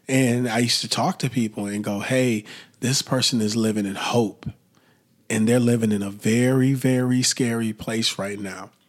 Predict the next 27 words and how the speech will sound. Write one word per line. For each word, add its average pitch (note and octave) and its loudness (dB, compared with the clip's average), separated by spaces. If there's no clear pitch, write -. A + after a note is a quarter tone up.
You're G#2+ -2
not A2+ 0
gonna A2+ 0
be A2+ 0
successful," A2+ -2
because, G#2 -8
man, A#2+ 0
when G#2+ -2
you A#2+ 4
start C#3+ 2
telling C#3+ 2
someone D3+ 2
about, A#2 -2
"Hey, A2+ -2
you C3 4
know, A#2+ 4
I A2+ -2
wouldn't, C3 0
I A#2+ 0
wouldn't C#3 0
put - -4
all C#3 0
my A2+ 0
eggs C#3+ 0
in D#3 2
that C#3+ 0
basket. D3+ 0